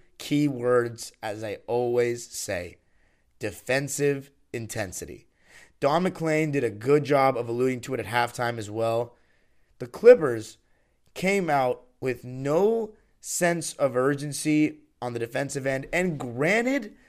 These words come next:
I need to give the Pelicans credit. They were lights out from deep. Trey Murphy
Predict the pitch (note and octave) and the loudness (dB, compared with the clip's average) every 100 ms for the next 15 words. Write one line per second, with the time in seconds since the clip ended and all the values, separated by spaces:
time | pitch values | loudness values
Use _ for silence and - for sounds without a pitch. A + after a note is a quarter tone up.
0 | _ - D3+ D3+ F#3+ G3+ G3 F#3 D#3+ D#3 | _ -4 -2 -2 -4 -4 0 0 0 2
1 | D#3 C3+ A#2 - B2 G#2 F#2 _ - C3+ | 2 2 -4 -8 -6 -6 -8 _ -8 2
2 | F3 G#3 G3 F3+ D#3+ - C#3+ C#3 C#3+ D#3+ | 4 4 4 2 2 0 -6 -4 2 8
3 | F3 G3 - - - D3+ D3 - D3 C#3+ | 8 6 0 -8 0 2 2 -2 -4 -4
4 | B2+ A#2+ G2 - - - - - - G3+ | -4 -6 -6 -10 -20 -20 -20 -12 0 2
5 | B3+ C4+ G3+ F#3+ F3 A#2 G#2 F2+ | 4 2 2 2 2 -2 -8 -8